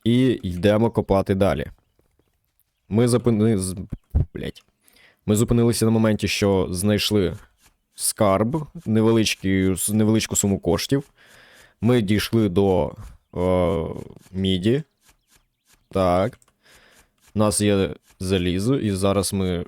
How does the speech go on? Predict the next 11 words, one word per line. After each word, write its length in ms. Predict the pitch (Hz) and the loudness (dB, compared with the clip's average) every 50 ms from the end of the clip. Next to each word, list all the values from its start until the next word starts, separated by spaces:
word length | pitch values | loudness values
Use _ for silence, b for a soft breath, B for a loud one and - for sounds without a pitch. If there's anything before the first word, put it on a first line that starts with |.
| - - | -12 -14
спускаємося 680 | - - - 101 - - 113 104 98 92 95 - - 92 | -12 -10 -8 -6 -2 0 0 0 0 0 -2 -2 -2 -2
далі, 260 | 90 90 98 123 139 | 0 0 0 0 -2
шукаємо 520 | - - 107 - 104 104 104 104 98 95 | -4 -6 -4 -2 0 0 0 0 0 -2
щось 280 | 92 - - 104 92 - | -4 -4 -4 -4 -2 -4
цікавеньке. 800 | - - - 101 - 98 92 92 92 98 104 107 - 143 156 170 - _ _ _ _ _ _ _ _ _ _ _ _ _ _ _ _ b b b b b b b b b b b b b _ _ _ _ | -4 -6 -8 -6 -4 -2 0 0 0 0 -2 -2 -2 -2 -2 -4 -6 _ _ _ _ _ _ _ _ _ _ _ _ _ _ _ _ b b b b b b b b b b b b b _ _ _ _
Тому 280 | - 101 101 101 101 | -4 -2 -2 -2 -2
що 180 | - - 104 95 | -2 -4 -4 -2
так 280 | - 110 110 117 117 101 | 0 0 0 2 0 0
діла 280 | 95 107 104 101 101 | 0 2 2 2 2
не 120 | 95 98 95 | 2 0 0
буде. 380 | 85 87 87 - - - - | -2 -4 -8 -8 -10 -12 -12